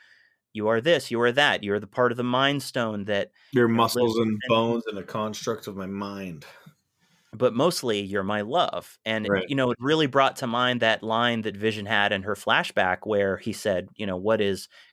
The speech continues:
Speaker 1: grief but love persevering?" Beautiful line. That's
Speaker 2: Mm-hmm.
Speaker 1: like,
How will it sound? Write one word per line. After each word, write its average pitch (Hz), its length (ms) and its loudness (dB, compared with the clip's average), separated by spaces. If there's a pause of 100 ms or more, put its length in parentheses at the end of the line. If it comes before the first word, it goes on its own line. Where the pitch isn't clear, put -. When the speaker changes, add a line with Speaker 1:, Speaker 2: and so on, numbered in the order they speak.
Speaker 1:
grief 101 300 -6
but - 140 -6
love 98 260 -2
persevering?" 95 600 -4
Beautiful 208 540 2
line. 73 380 -4 (220)
That's 110 320 -2
Speaker 2:
Mm-hmm. - 40 -20
Speaker 1:
like, 120 240 -2